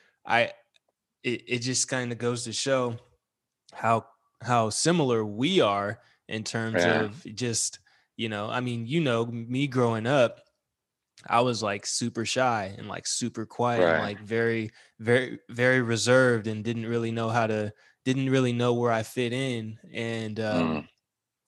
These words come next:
Speaker 1: you know, and, and, you know, my older brother, he was, like, the athlete. And so everybody was,
Speaker 2: Right.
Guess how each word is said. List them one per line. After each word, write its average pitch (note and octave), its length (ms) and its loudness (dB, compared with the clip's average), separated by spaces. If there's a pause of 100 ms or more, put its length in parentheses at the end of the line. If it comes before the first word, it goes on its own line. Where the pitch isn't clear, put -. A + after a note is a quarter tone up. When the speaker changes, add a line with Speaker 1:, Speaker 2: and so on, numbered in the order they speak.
Speaker 1:
you A2 160 -4
know, G#2 240 -4
and, G#2+ 280 -10
and, A#2+ 200 -6
you C3 60 -2
know, C3 120 0
my A#2+ 120 0
older G#2+ 200 -4
brother, A#2+ 300 2
he B2 140 0
was, A#2 140 -2
like, G#2 180 -4
the - 140 -6
athlete. A#2 500 -2
And G#2 100 -12
so G2 240 -6
everybody A2 560 0
was, F2+ 240 4
Speaker 2:
Right. D#2+ 240 2